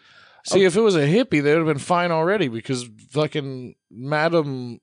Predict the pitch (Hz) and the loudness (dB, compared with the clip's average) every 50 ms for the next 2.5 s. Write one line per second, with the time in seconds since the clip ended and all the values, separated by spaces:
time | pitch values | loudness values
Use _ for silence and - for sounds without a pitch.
0 | _ _ - 104 120 117 117 123 139 156 175 170 _ - - 131 127 117 107 123 | _ _ -20 -20 -20 -18 -10 -4 -2 -2 -2 -2 _ -6 -4 -2 -2 -2 -4 -4
1 | 139 147 147 156 147 143 127 123 - - 147 139 147 170 170 151 139 123 - - | -4 -4 -4 -4 -6 -8 -8 -10 -6 -4 -4 -2 -2 0 0 0 0 -2 -4 -6
2 | - 131 - - 120 117 113 113 104 | -8 -8 -8 -8 -10 -12 -12 -14 -16